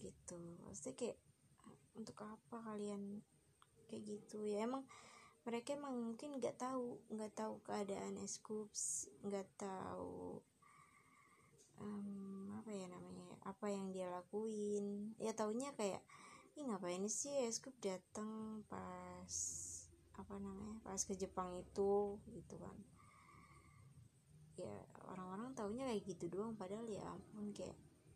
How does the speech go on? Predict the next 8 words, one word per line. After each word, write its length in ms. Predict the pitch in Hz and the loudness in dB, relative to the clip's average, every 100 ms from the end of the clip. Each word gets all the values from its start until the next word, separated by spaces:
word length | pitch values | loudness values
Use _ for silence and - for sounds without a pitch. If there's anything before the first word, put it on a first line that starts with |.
| - - - - - - - - - - - - - - 196 | -18 -16 -16 -16 -18 -18 -18 -16 -16 -14 -16 -16 -10 -4 4
gue 140 | 214 | 4
juga 320 | 220 180 165 156 - - - - | 4 4 2 0 -6 -14 -18 -8
kayak 240 | - 175 175 | -4 -2 0
nggak 160 | 165 | -2
bisa 160 | 170 170 165 | 0 0 0
bayangin 480 | 160 165 180 196 185 | 0 0 -2 -4 -4
Eskup 240 | 185 - - 196 | -6 -8 -10 -6
datang 720 | - 58 - 208 208 208 214 | -4 -4 -6 -2 0 0 -2